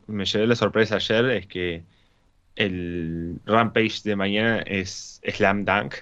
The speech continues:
No sé por qué, pero me gusta que tenga el nombre de, del anime. <laughs> Y vi, eh, muy pocos capítulos, pero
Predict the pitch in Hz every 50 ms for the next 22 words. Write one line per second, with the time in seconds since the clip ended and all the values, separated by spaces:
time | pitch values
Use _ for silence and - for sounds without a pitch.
0 | - _ - 104 101 - 127 113 113 101 87 - 95 95 113 123 139 - - _
1 | 98 87 87 85 85 85 85 87 90 92 95 95 98 90 85 - 90 87 85 82
2 | 82 85 87 87 87 82 78 80 82 78 78 - - - _ _ _ _ 107 101
3 | 92 85 85 82 82 85 90 104 110 - - - - - - - - - - -
4 | - - - - - - - - _ _ _ _ _ _ _ _ _ _ _ _
5 | - 117 123 131 127 117 110 107 107 101 107 127 139 131 - 101 92 90 85 -
6 | 92 - 98 92 98 92 87 - - - 80 78 78 80